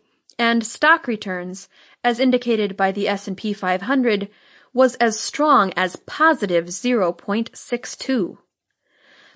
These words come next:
The correlation between grains returns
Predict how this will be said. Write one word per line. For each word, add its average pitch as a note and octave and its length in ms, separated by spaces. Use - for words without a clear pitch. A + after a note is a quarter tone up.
The G#3+ 60
correlation A3+ 640
between F#3+ 380
grains A#3 540
returns G3+ 640